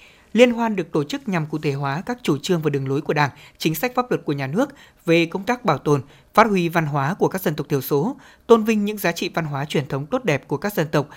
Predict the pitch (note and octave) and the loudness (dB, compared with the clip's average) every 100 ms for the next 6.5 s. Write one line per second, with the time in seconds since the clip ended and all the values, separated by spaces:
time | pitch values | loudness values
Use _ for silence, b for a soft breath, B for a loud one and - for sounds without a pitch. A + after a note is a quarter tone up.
0 | B - A#3 E3+ - D3 A#3 C4+ b b | B -4 0 0 -2 0 0 -2 b b
1 | - A3 G3+ D#3+ C#3+ F3+ D#3+ D3+ D#3+ A3 | -2 0 0 -2 -2 -6 -4 -4 -4 -4
2 | F3+ E3 D3+ B B - D#3 D3 D3+ E3 | -2 -2 -2 B B 0 0 2 0 -2
3 | C#4 - - D#3 E3 F3 D3 D3+ A3+ G3+ | -4 -6 -2 0 0 0 0 0 -6 -6
4 | G3+ F3 F3 D#3 D3+ D3+ E3 D#3 D3 C#3+ | -4 -4 -4 -4 -4 -4 -2 -2 -2 2
5 | D3+ C3 B B B B B - F3+ E3+ | 2 2 B B B B B 6 6 8
6 | D#3 A#3 C4+ F3+ | 2 0 0 0